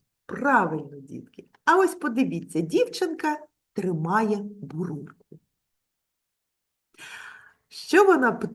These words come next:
буде робити, як ви вважаєте? Так вона її хоче з'їсти, подивіться, язика висунула.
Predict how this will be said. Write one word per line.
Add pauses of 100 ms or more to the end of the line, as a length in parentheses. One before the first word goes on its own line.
буде
робити,
як
ви (160)
вважаєте? (320)
Так
вона
її
хоче
з'їсти,
подивіться,
язика
висунула.